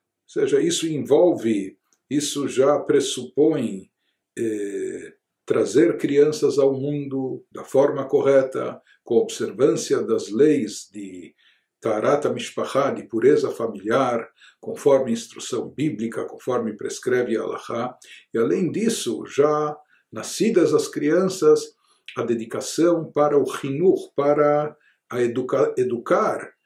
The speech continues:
essas crianças no caminho judaico, que isso é algo que, eh, não só compete mais às mães, está mais na mão das mães. As mães,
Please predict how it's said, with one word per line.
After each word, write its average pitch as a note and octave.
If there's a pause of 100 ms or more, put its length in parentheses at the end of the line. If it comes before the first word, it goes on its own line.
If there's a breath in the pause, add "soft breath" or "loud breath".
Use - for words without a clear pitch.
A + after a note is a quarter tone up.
(320)
essas D3
crianças C3
no A2+
caminho D3
judaico, D3+
que B2+
isso D#3
é D#2
algo D#3+
que, D3+ (440 soft breath)
eh, C3
não E3
só -
compete - (220)
mais A2+
às G#2+
mães, G#2
está F3
mais E3+
na E3+
mão D#3+
das D3
mães. D3+
As C#3
mães, D3